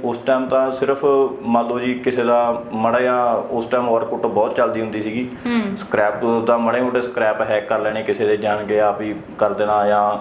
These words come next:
Speaker 1: ਅ, Orkut 'ਤੇ ਕਿਸੇ ਦੀ ਪ੍ਰੋਫਾਈਲ ਫੋਟੋ ਚੇਂਜ ਕਰ ਦੇਣੀ। ਉਸ ਟਾਈਮ ਤਾਂ ਉਹ ਕੰਮ ਚੱਲਦੇ ਹੁੰਦੇ ਸੀਗੇ ਜੀ।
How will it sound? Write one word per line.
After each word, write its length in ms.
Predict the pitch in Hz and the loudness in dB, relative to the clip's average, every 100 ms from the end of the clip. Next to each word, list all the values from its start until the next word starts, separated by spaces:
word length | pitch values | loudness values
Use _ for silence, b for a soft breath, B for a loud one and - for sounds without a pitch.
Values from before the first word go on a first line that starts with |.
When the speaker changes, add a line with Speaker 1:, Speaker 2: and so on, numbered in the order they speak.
| B B B - | B B B 0
Speaker 1:
ਅ, 340 | 110 107 104 110 | 2 4 4 2
Orkut 240 | - 110 | 2 -2
'ਤੇ 200 | 107 113 | 0 0
ਕਿਸੇ 220 | 117 117 | 0 0
ਦੀ 100 | 110 | -2
ਪ੍ਰੋਫਾਈਲ 400 | 113 - 107 107 | 0 0 2 0
ਫੋਟੋ 240 | 104 107 123 | 0 0 2
ਚੇਂਜ 220 | 123 113 | 2 2
ਕਰ 160 | 107 104 | 2 0
ਦੇਣੀ। 320 | 107 110 110 | 0 -2 -2
ਉਸ 160 | 120 120 | 0 2
ਟਾਈਮ 220 | 120 127 | 2 2
ਤਾਂ 100 | 131 | 2
ਉਹ 100 | 143 | 2
ਕੰਮ 200 | 151 143 | 0 0
ਚੱਲਦੇ 260 | 131 123 113 | 0 0 0
ਹੁੰਦੇ 200 | 113 104 | -2 -2
ਸੀਗੇ 220 | 104 110 | -2 -2
ਜੀ। 140 | 123 | -2